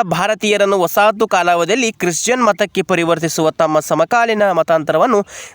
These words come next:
ದಯಾನಂದರು ಖಂಡಿಸಿದ್ದರು. ವಿವಿಧ ಮತಗಳಿಗೆ ಸಹಿಷ್ಣುತೆ ಮತ್ತು ಹೊಂದಾಣಿಕೆ ಮೈಗೂಡಿಸಿಕೊಂಡು ಬಾಳುವ ಹಿಂದೂ ಜೀವನ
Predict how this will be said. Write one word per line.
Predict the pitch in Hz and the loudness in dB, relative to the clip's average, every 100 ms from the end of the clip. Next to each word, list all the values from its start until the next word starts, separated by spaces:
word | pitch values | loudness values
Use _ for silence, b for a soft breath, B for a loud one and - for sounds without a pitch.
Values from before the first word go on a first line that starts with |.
| 131 | -4
ದಯಾನಂದರು | 139 170 220 202 180 165 | 0 2 2 2 2 0
ಖಂಡಿಸಿದ್ದರು. | - 151 135 151 135 170 180 175 B B B B - | -2 -2 -2 -2 -2 -2 -2 -6 B B B B -6
ವಿವಿಧ | 147 208 233 247 | -2 0 2 2
ಮತಗಳಿಗೆ | 202 180 190 190 185 | 2 0 0 0 0
ಸಹಿಷ್ಣುತೆ | 185 160 170 - 170 165 | 0 0 0 -2 -4 -2
ಮತ್ತು | 156 - 165 | -2 -2 -2
ಹೊಂದಾಣಿಕೆ | 151 156 214 220 214 | 0 0 0 0 0
ಮೈಗೂಡಿಸಿಕೊಂಡು | 170 160 156 151 165 247 208 214 | 0 0 0 -2 -2 0 2 0
ಬಾಳುವ | 143 160 214 202 | 0 0 0 2
ಹಿಂದೂ | 190 170 165 196 196 190 B B B | 2 2 0 2 0 -2 B B B
ಜೀವನ | 120 160 220 233 | -6 -2 2 4